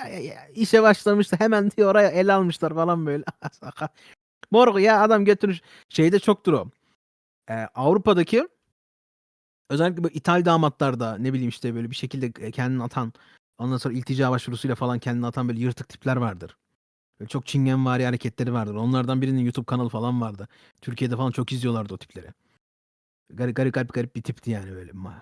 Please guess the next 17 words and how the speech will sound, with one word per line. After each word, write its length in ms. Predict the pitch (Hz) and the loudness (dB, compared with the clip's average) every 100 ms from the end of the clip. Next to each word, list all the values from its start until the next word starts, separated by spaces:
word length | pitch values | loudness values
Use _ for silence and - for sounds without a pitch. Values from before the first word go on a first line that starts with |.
| - | -14
evet, 260 | 87 104 | -14 -14
sürekli 320 | - 127 - 127 | -6 -6 -4 -4
marketten 560 | 123 - 120 123 113 | -4 -6 -10 -6 -6
vlog 160 | 117 - | -6 -6
falan 220 | 117 120 | -4 -4
çekerdi. 480 | - 139 107 127 196 _ _ - | -6 -8 -8 -8 -8 _ _ -6
Bunlar 280 | 135 160 202 | 2 4 4
da 60 | 170 | 4
şey 240 | 190 202 | 8 8
vardır. 280 | 175 127 120 | 6 2 -2
"Moruk, 560 | 151 262 285 202 - _ _ _ _ _ _ _ - | 6 8 8 6 -6 _ _ _ _ _ _ _ 2
ya 260 | 156 190 | 6 6
elden 380 | 175 170 190 214 | 6 2 4 6
aldık 340 | 214 202 208 214 | 6 6 2 4
parayı, 360 | 190 175 190 | 4 6 2
anladın 400 | 160 185 202 233 | 2 2 4 4
mı? 280 | 220 180 | 4 2